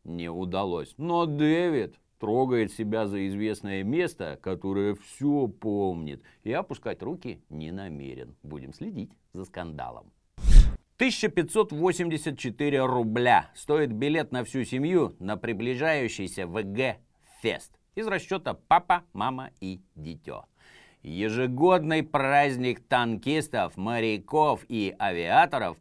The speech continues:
пройдёт двадцать третьего декабря в московском экспоцентре. Белорусы обещают принять, обогреть, накормить и развлечь всех желающих.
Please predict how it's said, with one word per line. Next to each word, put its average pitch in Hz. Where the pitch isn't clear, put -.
пройдёт 127
двадцать 143
третьего 131
декабря 92
в 80
московском 156
экспоцентре. 90
Белорусы 123
обещают 110
принять, 110
обогреть, 107
накормить 107
и 92
развлечь 85
всех -
желающих. 78